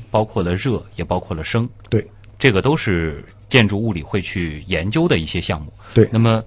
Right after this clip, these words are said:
Speaker 1: 你的另外一个兴趣其实就是建筑的声学了。
Speaker 2: 对。
Speaker 1: 这个在前面我们谈这个歌剧院音乐厅的时候啊，其实也聊到。那么像这样子的这个建筑，它设计的时候有哪些基本原则？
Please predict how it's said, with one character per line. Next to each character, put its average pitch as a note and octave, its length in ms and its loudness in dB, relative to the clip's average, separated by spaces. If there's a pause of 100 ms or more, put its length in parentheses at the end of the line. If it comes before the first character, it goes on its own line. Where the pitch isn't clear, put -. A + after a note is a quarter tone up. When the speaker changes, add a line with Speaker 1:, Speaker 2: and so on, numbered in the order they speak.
(300)
Speaker 1:
你 F#2 120 -2
的 E2+ 140 -4
另 C3+ 140 0
外 A#2+ 100 2
一 F2 80 -4
个 F#2 100 -4
兴 F2+ 200 -2
趣 - 100 -10
其 F2 160 -10
实 F#2 100 -8
就 F2 140 -8
是 D#2 280 -12
建 G2+ 200 0
筑 E2+ 140 -8
的 D#2+ 100 -8
声 B2+ 260 -2
学 - 140 -8
了。 - 180 -18
Speaker 2:
对。 A2 160 4 (460)
Speaker 1:
这 C3 140 -4
个 F2 420 0
在 A2 160 2
前 F#2+ 160 -6
面 G2 140 -2
我 F2 80 -4
们 D#2 320 -10 (200)
谈 E2+ 280 -6
这 F#2 80 -4
个 D#2+ 200 -10
歌 A2+ 180 -2
剧 G#2+ 140 -4
院 F#2+ 340 -2
音 A2+ 80 0
乐 G#2 100 0
厅 A#2+ 220 -2
的 A2 80 0
时 F2+ 80 -8
候 - 160 -12
啊， - 100 -16
其 - 140 -12
实 F2 180 -8 (340)
也 D#2+ 100 -6
聊 D2+ 200 -6
到。 - 220 -6 (220)
那 F3+ 80 -2
么 G#3 80 2
像 G#3 200 0
这 C#4 140 0
样 D4 160 4
子 - 100 -2
的 E2 120 2
这 F#2+ 120 -4
个 E2+ 120 -2
建 E2 180 -4
筑， D2 140 -16
它 D3 200 2
设 F3 200 0
计 F#2 100 -8
的 D#2+ 80 -8
时 F2 100 -8
候 E2 140 -10
有 D#2+ 100 -8
哪 E2+ 140 -6
些 E2+ 160 -12
基 - 160 -8
本 D#2+ 160 -6
原 - 160 -14
则？ - 140 -20